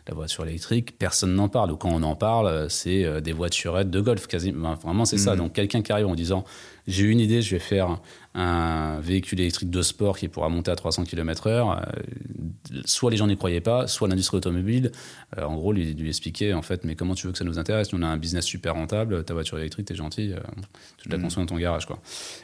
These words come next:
Speaker 1: Et Elon Musk a quand même, pour le coup, a, est aussi un très bon investisseur, a, a compris que là, il y avait une rupture.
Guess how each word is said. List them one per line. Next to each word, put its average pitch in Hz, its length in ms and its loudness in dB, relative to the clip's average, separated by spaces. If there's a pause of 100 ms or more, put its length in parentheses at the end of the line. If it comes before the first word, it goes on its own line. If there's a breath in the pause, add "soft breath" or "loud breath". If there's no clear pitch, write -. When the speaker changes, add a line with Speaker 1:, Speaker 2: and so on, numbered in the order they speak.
Speaker 1:
Et 98 120 2
Elon 120 180 4
Musk 131 420 4 (160)
a 87 300 2
quand 98 180 0
même, 113 280 6
pour 95 160 0
le 90 100 2
coup, 107 340 0
a, 78 180 2
est - 280 -4
aussi 127 240 2
un 127 40 4
très 123 140 0
bon 98 140 4
investisseur, 95 560 2
a, 78 160 0
a 82 80 -4
compris 95 280 0
que - 80 -4
là, 95 60 2
il 82 40 2
y - 20 0
avait 82 160 0
une 85 100 2
rupture. 113 600 0